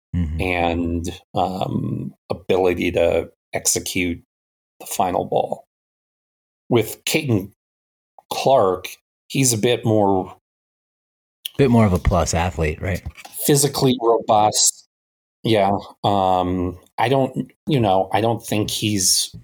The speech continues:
Speaker 2: as quick as Brendan Aronson.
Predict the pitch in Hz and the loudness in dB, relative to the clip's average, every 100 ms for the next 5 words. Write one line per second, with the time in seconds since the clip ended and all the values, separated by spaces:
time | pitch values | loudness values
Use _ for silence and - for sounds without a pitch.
0 | - 95 92 - - 107 101 92 87 - | -4 0 0 -2 -2 -2 0 0 -2 -4
1 | - _ _ _ _ 95 101 113 139 151 | -10 _ _ _ _ -2 0 0 0 0
2 | 151 135 139 - - 143 156 156 | 0 -2 0 0 0 0 -2 -6